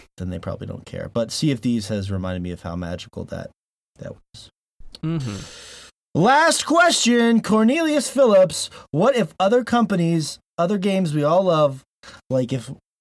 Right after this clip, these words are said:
Speaker 1: okay, like if Mar-, so basically saying, what if Mario was made by, like, Bungie or something? Like, what if companies crossed over and made weird things? Like, for example, that Ubisoft, when they ma-, kinda took, uh, some Mario characters and made that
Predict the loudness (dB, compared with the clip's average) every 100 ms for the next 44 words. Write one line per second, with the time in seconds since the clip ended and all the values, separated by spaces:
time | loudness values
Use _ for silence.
0 | _ -2 -2 -2 -2 -2 -2 -4 -2 -4
1 | -4 -2 0 0 0 -2 -2 -2 -2 -2
2 | 0 2 2 0 -4 -4 -4 -4 -4 -2
3 | -2 -4 -4 -4 -4 -6 -10 -8 -6 -6
4 | -2 0 0 -4 -4 -2 -2 -4 -4 -2
5 | -2 -2 -4 -4 -2 -4 -6 -14 -12 -6
6 | -2 -2 -2 -2 -2 -4 -4 -4 -4 -6
7 | -6 -6 -6 -6 -6 -2 -4 -4 -6 -4
8 | -6 -6 -6 -4 -4 -6 -6 -8 -10 -10
9 | -4 -2 0 -2 -6 _ -4 -2 -4 -6
10 | -6 -4 0 2 0 -2 -4 -2 -2 -2
11 | -4 -4 -4 -4 -6 -4 -4 -2 -4 -6
12 | -8